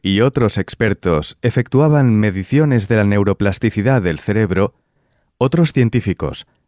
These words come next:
descubrían que hay muy pocos genes que sean estáticos. La mayoría, de un setenta y cinco a un ochenta y cinco por ciento como promedio, son desactivados y activados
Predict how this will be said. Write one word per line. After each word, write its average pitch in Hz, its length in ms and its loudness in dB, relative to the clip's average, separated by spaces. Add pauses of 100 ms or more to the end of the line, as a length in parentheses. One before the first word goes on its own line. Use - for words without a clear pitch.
descubrían 120 680 2
que 95 200 0
hay 107 140 2
muy 110 260 2
pocos 123 400 -2
genes 98 380 -2
que 90 120 -6
sean 95 280 -2
estáticos. 85 680 -6 (760)
La 104 140 0
mayoría, 113 500 2 (340)
de 98 180 0
un 151 120 2
setenta 160 360 0
y 110 60 0
cinco 117 540 0
a 98 140 0
un 139 140 2
ochenta 120 360 0
y 87 60 0
cinco 156 380 -2
por 135 140 0
ciento 80 480 -2
como 82 300 -4
promedio, 107 600 0 (320)
son 156 280 0
desactivados 101 1000 -2
y 104 80 2
activados 120 640 0